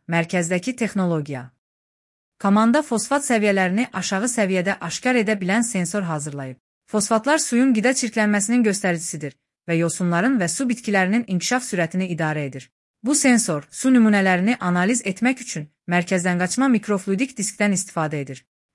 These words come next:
Hər disklə altı müxtəlif test aparmaq mümkündür.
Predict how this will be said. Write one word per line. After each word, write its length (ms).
Hər 180
disklə 400
altı 320
müxtəlif 560
test 300
aparmaq 480
mümkündür. 640